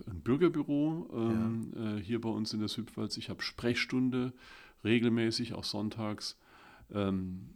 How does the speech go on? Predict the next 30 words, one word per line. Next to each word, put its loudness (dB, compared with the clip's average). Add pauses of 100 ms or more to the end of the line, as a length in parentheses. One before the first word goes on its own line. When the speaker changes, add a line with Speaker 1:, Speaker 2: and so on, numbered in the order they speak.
(220)
Speaker 1:
ich -8
bin 0
viel 0
unterwegs, 2
persönlich 2
ansprechbar. -2
Ich -4
bin 2 (160)
auch 4
ganz 0
gut 0
über 2
Messenger 2
erreichbar, 0
obwohl 2
das -2
Speaker 2:
Mhm. -10 (560)
Speaker 1:
manchmal 0
für 0
mich 2
schwierig 2
ist, 2
auf -6
alles 0
zu -4
antworten, -2
was -6
mir -6
geschickt -6
wird. 4